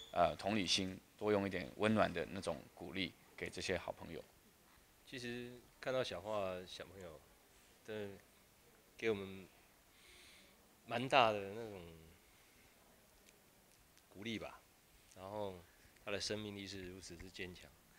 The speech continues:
Speaker 2: 然后当然这一次能够受邀这次的演唱会，真的蛮荣幸的。也希望这一次的演唱会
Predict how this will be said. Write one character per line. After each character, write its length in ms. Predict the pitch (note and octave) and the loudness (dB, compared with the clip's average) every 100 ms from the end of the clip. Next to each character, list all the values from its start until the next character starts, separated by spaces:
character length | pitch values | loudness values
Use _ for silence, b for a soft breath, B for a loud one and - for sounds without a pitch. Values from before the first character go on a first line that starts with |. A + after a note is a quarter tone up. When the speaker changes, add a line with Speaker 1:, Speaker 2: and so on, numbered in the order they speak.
| B - | B -10
Speaker 2:
然 100 | F#2+ | -4
后 300 | G2+ G2 F#2+ | -2 -2 -4
当 160 | G#2+ G#2+ | -2 -2
然 100 | F#2+ | -2
这 120 | F2+ | -2
一 60 | G#2 | -4
次 300 | - G2+ F2+ B B B - | -2 -6 -8 B B B -12
能 120 | F#2+ | -10
够 140 | F#2+ G2+ | -6 -2
受 200 | G#2+ G2+ | 0 4
邀 280 | F#2+ F#2+ F#2 - | 4 2 -2 -6
这 160 | - | -4
次 140 | F#2+ G#2 | -4 -2
的 60 | |
演 160 | F2+ D#2+ | -4 -6
唱 200 | D#2 F2+ | -8 -10
会， 140 | F2 | -8
真 140 | D#2+ F#2+ | -10 -12
的 60 | |
蛮 140 | F2+ E2 | -8 -8
荣 160 | F2+ F2 | -8 -8
幸 180 | - F2+ - - - - | -10 -10 -14 -20 -20 -16
的。 60 | E2+ | -12
也 220 | E2+ D#2+ - - B B - | -10 -12 -16 -20 B B -20
希 140 | - | -4
望 140 | G2+ F#2+ | -4 -2
这 120 | G#2+ | -2
一 80 | F#2+ | -2
次 300 | - F#2+ F2 - - - - - - | -4 -8 -10 -14 -20 -20 -20 -20 -12
的 400 | F#2+ F2 E2+ E2 D2+ - - - | -4 -2 -2 -6 -12 -20 -20 -12
演 120 | G2 | -8
唱 200 | G2 F#2+ | -4 -2
会 220 | F#2+ D#2+ | -2 -6